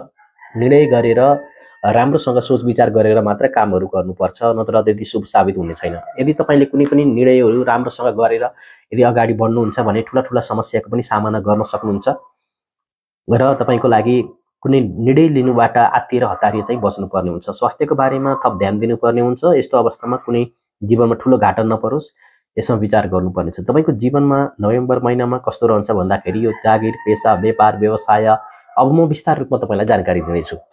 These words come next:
नोभेम्बर महिनाभरि कुम्भ राशिका व्यक्तिलाई जागिर पेसाको क्षेत्रबाट शनि दोस्रो घरको मालिक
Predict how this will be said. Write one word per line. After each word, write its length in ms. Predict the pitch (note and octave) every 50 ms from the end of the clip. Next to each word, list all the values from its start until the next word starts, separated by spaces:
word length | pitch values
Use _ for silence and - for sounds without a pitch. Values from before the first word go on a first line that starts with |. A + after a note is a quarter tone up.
| _ - - - _ _ _ _ _ _ _ _ _ _ _ _ _ _ _ _ _
नोभेम्बर 420 | A2+ A2 A#2+ B2+ C3 C3 C3 C3 B2+
महिनाभरि 480 | A#2+ B2 A#2+ B2 A#2 G#2+ G#2 A2+ B2+
कुम्भ 220 | C3 - B2 A#2 A#2
राशिका 320 | A2+ G#2+ G#2 - - A#2+
व्यक्तिलाई 500 | G#2+ G#2 G2+ - G#2+ G#2 G#2 A2 A2+ A#2
जागिर 360 | A2+ A2 A2 G2+ G#2 A2 A2+
पेसाको 320 | A2 - G#2+ - A2 G#2 G#2+
क्षेत्रबाट 520 | - A2 G2 - G#2 G2+ F#2+ F#2+ - -
शनि 460 | G#2+ G#2 - - G#2 G2+ G#2+ G#2+ G#2+ G#2 - - G2+
दोस्रो 260 | G#2+ G2+ - A2 G#2
घरको 340 | F#2+ F#2+ F#2+ F#2+ - G#2 G2+
मालिक 460 | G2+ G2+ F#2+ F#2+ F#2+ G2 G2+ G#2